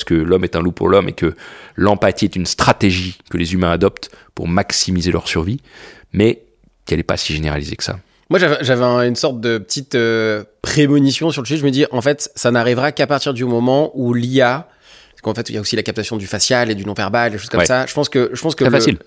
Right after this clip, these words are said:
Speaker 2: je me dis, bah, c'est pour ça que là, j'ai
Speaker 1: Elle fait
Speaker 2: ma
Speaker 1: déjà.
Speaker 2: position, c'était, euh,
Speaker 1: <laughs>
Speaker 2: c'était, euh, tant que en face de nous, on n'a pas un humain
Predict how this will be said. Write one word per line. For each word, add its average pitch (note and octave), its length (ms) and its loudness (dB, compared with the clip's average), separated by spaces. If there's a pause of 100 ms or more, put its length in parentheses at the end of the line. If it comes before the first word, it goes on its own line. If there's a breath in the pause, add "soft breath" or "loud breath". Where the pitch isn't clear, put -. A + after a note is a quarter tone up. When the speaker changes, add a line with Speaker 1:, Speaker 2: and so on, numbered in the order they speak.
(480 loud breath)
Speaker 2:
je A#2+ 120 -8
me B2+ 60 0
dis, A#2 100 -8
bah, B2+ 160 2
c'est C3+ 220 2
pour A#2+ 100 -10
ça F3 100 2
que D3+ 80 -4
là, D3 80 6
j'ai C#3+ 80 4
Speaker 1:
Elle C#3+ 80 4
fait C3 40 2
Speaker 2:
ma C#3 60 4
Speaker 1:
déjà. C#3+ 180 8
Speaker 2:
position, F#3+ 160 6
c'était, F3 400 6
euh, C#3+ 100 6
Speaker 1:
<laughs> F#3+ 40 -8
Speaker 2:
c'était, E3 440 4
euh, C3 120 6 (440 loud breath)
tant G#3 160 6
que D#3+ 320 0
en C#3+ 80 -2
face D#3+ 160 2
de D3+ 80 2
nous, E3+ 120 4
on D#3+ 40 4
n'a B2+ 120 4
pas D#3+ 200 4
un D3+ 100 4
humain D3 380 2